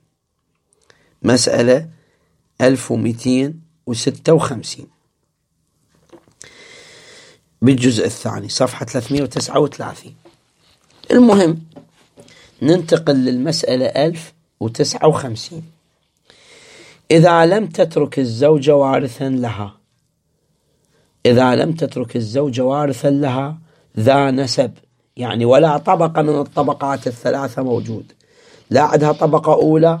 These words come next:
ولا طبقة ثانية ولا طبقة ثالثة، أو سبب، السبب بعد أخذته الولاء،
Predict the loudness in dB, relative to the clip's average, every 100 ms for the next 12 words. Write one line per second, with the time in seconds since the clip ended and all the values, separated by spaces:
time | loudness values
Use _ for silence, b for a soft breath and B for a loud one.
0 | -2 0 0 0 -2 -2 -4 -4 0 0
1 | 4 4 4 2 0 0 -2 -4 -4 -10
2 | -14 -20 _ _ _ _ _ _ _ _
3 | _ _ _ _ _ _ _ _ _ -20
4 | -20 -20 -20 -20 b b b b b b
5 | b b b b 0 2 2 4 2 4
6 | 0 -2 _ _ _ _ _ _ -8 -2
7 | 0 2 0 -2 -2 -2 -2 -2 -4 -2
8 | -2 -2 -2 -2 0 0 0 -2